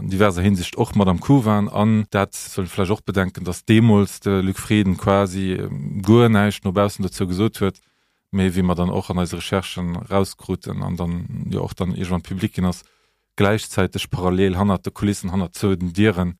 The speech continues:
natürlich der Premier an das Staatsminister ganz klar Aufschluss geholfen, wie die Caritas soll aufgewickelt gehen und so weiter. Äh, das kann sich halt auch vorstellen. Und das, meine ich, muss ich aber immer rum so bei so Affären,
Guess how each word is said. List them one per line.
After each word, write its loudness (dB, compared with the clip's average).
natürlich 0
der -4
Premier 2
an 4
das 2
Staatsminister -4
ganz -2
klar 4
Aufschluss -2
geholfen, 0
wie 0
die -12
Caritas -2
soll 0
aufgewickelt -2
gehen -2
und -6
so -10
weiter. -6
Äh, -6
das 0
kann 2
sich -4
halt 2
auch 0
vorstellen. 0
Und -6
das, 2
meine 0
ich, -8
muss 0
ich 2
aber 2
immer 4
rum 4
so 2
bei 2
so -2
Affären, -2